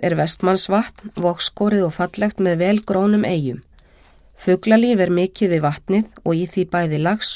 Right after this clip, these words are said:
og silungur. Vatnið og nágrenni var friðlýst árið nítján hundruð sjötíu og sjö. Í Gálgahrauni við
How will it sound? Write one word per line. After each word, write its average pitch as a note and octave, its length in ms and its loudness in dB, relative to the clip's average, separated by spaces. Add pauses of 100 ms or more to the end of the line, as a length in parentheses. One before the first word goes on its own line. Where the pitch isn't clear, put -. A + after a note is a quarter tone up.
og G#3+ 160 0
silungur. D3 560 -2 (1200)
Vatnið A#3+ 560 2
og G#3+ 140 6
nágrenni E3+ 500 2
var E3 160 0
friðlýst F3+ 640 -2
árið G3 320 0
nítján F3+ 300 -2
hundruð F3 160 -2
sjötíu E3+ 340 -4
og - 80 -2
sjö. D#3 160 0 (1300)
Í F3 160 2
Gálgahrauni A#3 800 2
við F3 160 0